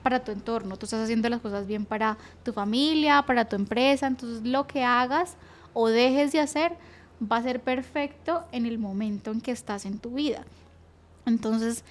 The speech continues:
yo que en este momento estoy en, digo yo, en mi pleno posparto, porque Leti tiene cinco meses y medio,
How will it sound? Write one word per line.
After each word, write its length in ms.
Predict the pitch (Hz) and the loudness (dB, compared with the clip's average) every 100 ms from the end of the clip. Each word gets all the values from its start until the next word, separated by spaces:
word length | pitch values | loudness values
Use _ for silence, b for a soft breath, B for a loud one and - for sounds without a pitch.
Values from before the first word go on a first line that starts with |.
| B B B - - - | B B B -20 -16 -8
yo 460 | 214 269 285 277 277 | 2 8 10 8 6
que 200 | 294 - | 0 2
en 140 | 262 254 | 2 4
este 240 | 247 247 | 2 -2
momento 720 | 254 254 226 220 208 220 226 - | 2 4 4 0 0 -2 -4 -6
estoy 720 | 247 233 - 220 208 202 - - - - - | -8 -8 -8 -6 -4 -4 -8 -18 -20 -18 -4
en, 380 | 240 233 226 220 - 180 - | 0 0 -2 -6 -18 -20 -16
digo 360 | 202 196 233 220 | -12 -6 -2 -2
yo, 200 | 208 240 | -2 0
en 80 | 226 | 0
mi 100 | 233 | -2
pleno 360 | 240 247 240 220 | -4 -4 -4 -6
posparto, 640 | 254 247 - 220 214 208 | -8 -8 -8 -8 -8 -12
porque 260 | 220 - 226 | -14 -12 -8
Leti 300 | 214 208 208 | -8 -10 -12
tiene 460 | 220 214 220 220 | -8 -8 -6 -8
cinco 320 | 233 233 214 220 | -8 -10 -8 -6
meses 260 | 233 233 | -6 -6
y 60 | 240 | -4
medio, 460 | 226 214 196 202 | -4 -4 -4 -6